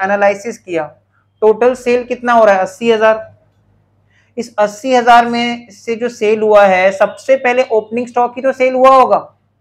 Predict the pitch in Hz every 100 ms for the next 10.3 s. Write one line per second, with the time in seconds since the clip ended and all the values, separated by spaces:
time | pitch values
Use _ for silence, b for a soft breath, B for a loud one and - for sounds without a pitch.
0 | _ _ _ _ _ _ - 190 - 247
1 | 247 247 240 262 262 247 202 165 151 -
2 | _ _ _ _ _ _ _ _ _ _
3 | _ _ _ - 190 226 247 240 269 254
4 | 226 202 175 170 240 240 277 311 320 _
5 | _ _ - 196 196 170 156 - b b
6 | _ 196 202 240 - _ _ _ _ -
7 | 180 180 226 220 214 202 196 202 196 175
8 | 170 - 214 208 196 202 208 208 226 208
9 | 214 240 247 220 196 190 208 196 208 202
10 | 196 -